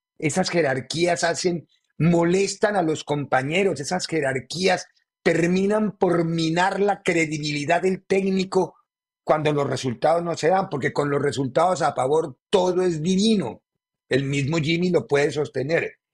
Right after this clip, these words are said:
U-, tuvo que hacer, sacar resultados a favor buenos con una Copa América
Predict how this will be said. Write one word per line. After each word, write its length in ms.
U-, 260
tuvo 260
que 180
hacer, 320
sacar 360
resultados 560
a 80
favor 340
buenos 340
con 120
una 200
Copa 240
América 600